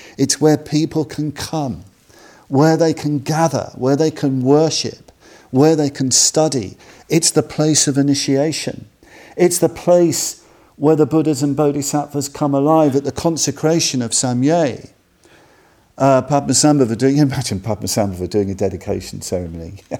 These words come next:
<laughs> Uh, you know, the Buddhas and Bodhisattvas step off the walls and start walking around, mingling with the people. The Rupas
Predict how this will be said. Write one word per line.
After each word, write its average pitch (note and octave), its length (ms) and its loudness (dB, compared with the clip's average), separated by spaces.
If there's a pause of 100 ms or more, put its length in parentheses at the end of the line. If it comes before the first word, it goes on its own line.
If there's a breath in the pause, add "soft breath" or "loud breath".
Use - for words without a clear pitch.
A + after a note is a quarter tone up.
<laughs> - 160 -14 (540 loud breath)
Uh, C#3 460 0 (560 loud breath)
you D#3+ 180 2
know, C#3 80 4
the D#3 140 2
Buddhas F3 480 2
and C3+ 80 0
Bodhisattvas C3+ 560 0
step E3 340 0
off D3+ 200 -2
the C3 80 2
walls A#2+ 640 0
and B2+ 100 -2
start C#3 300 0
walking C3+ 360 0
around, C3+ 440 0
mingling D3 560 0
with A#2 140 -4
the B2+ 100 -4
people. D3+ 440 -4
The A#2 100 -2
Rupas D3 680 0